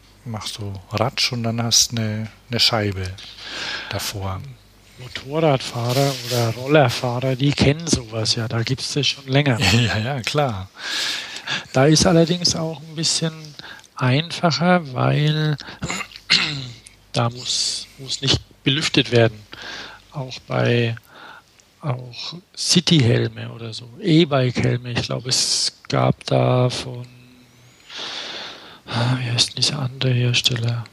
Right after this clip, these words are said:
Speaker 1: Ähm,
Speaker 2: Im Schwäbischen.
Speaker 1: Ja, ja. Kratoni.
Speaker 2: Kratoni, genau. Die hatten sowas, glaub ich, auch schon mal gemacht. Ähm, nur ist es halt einfach so, wenn du, wenn du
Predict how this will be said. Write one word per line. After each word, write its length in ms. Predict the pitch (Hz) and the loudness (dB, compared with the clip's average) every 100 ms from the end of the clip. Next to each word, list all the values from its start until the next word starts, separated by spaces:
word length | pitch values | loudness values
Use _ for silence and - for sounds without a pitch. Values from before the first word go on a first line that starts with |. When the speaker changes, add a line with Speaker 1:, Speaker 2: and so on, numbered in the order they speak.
| _ - - | _ -14 -10
Speaker 1:
Ähm, 800 | 104 104 101 104 101 101 104 101 - - - - - - - | -8 -8 -10 -10 -10 -12 -14 -16 -20 -20 -20 -20 -18 -16 -8
Speaker 2:
Im 140 | 135 | -2
Schwäbischen. 720 | 123 - 127 135 147 143 - - - - - | 2 6 8 8 8 4 0 -4 -20 -16 -4
Speaker 1:
Ja, 180 | 107 | 0
ja. 320 | 127 123 123 117 - - - - - | 2 2 -2 -4 -6 -8 -10 -6 0
Kratoni. 920 | 127 117 - 123 160 131 110 107 104 - - | 2 2 2 2 2 2 2 0 -2 -4 2
Speaker 2:
Kratoni, 680 | 127 131 - 135 139 - 123 | 6 6 2 -12 -10 -6 -2
genau. 260 | 117 113 | -2 -4
Die 120 | 127 151 | 2 4
hatten 200 | 175 151 | 2 -2
sowas, 300 | 143 143 - | -4 -2 -2
glaub 180 | 135 123 | -4 -8
ich, 140 | 123 | -6
auch 220 | 135 160 | -6 -4
schon 180 | 143 123 | -6 -6
mal 160 | 117 117 | -6 -6
gemacht. 320 | 117 156 147 - - - - - - - | -4 -6 -6 -10 -10 -8 -10 -14 -14 0
Ähm, 560 | 139 131 131 131 127 131 - - - | 6 6 6 0 -12 -14 -18 -20 -12
nur 200 | 131 156 | -4 0
ist 160 | 160 156 | 4 4
es 140 | 151 | 6
halt 160 | 135 135 | 6 4
einfach 260 | 135 135 | 0 -2
so, 220 | 135 143 135 | -6 -4 -4
wenn 180 | 131 | -4
du, 180 | 131 127 123 - _ _ _ _ _ _ | -6 -8 -10 -14 _ _ _ _ _ _
wenn 260 | 135 123 123 - | -8 -6 -6 -10
du 140 | 117 | -16